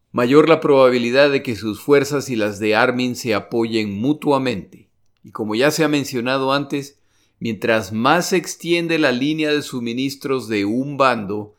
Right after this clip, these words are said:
mayores las posibilidades de tener que retirarse al acabárseles las provisiones. Ese es cada vez más el caso de los aliados. Como desventaja adicional para Rommel,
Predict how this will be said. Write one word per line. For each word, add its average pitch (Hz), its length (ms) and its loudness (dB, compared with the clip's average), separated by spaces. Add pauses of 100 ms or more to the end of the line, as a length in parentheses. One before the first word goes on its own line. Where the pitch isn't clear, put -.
(320)
mayores 123 760 2
las 139 180 -2
posibilidades 117 1040 0
de 110 80 -8
tener 107 340 -6
que 123 120 -4
retirarse 113 680 -2
al 120 80 -2
acabárseles 107 760 -4
las 107 180 -8
provisiones. 117 920 -4 (800)
Ese 165 380 4
es 185 100 2
cada 160 380 2
vez 156 300 -2
más 147 460 -2
el 127 260 -4
caso 123 420 -2
de 120 120 -2
los 117 260 -4
aliados. 120 680 0 (880)
Como 117 220 -2
desventaja 127 540 0
adicional 160 500 0
para 156 180 2
Rommel, 135 480 -2